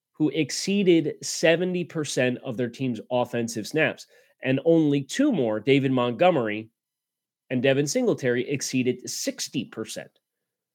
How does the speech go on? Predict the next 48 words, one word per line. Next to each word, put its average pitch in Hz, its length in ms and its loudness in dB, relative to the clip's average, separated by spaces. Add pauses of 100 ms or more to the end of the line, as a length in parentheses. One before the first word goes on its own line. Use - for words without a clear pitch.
(440)
of 127 180 2
their 127 120 2
respective 127 540 -2
teams' 120 340 -6 (160)
offensive 123 540 -2
snaps 113 420 -8 (160)
in 151 240 2
games 127 300 0
that 127 140 -4
they 139 100 -4
dressed 107 320 -4
for 107 240 -6
in 117 160 -6
twenty 104 260 -8
twenty-two. 104 520 2 (840)
So - 120 -4
this 185 260 6
is 190 120 2
why 170 140 2
these 165 160 0
players 175 360 2
don't 120 220 0
have 131 160 -4
a - 20 0
lot 120 160 0
of 113 60 0
market, 139 460 0 (540)
because 139 240 0
they're 143 160 4
playing 202 400 2
less 170 360 2
than, 143 280 2
the, 139 140 0
the 143 160 2
vast 143 500 0
majority 147 480 0
of 113 100 -2
them 113 200 -2
are 123 100 -6
playing 123 380 -2
less 143 260 0
than 139 160 -2
sixty 135 380 -4
percent 110 320 -6
of 98 60 -4
their 98 120 -4
offensive 87 400 -10
snaps. - 360 -18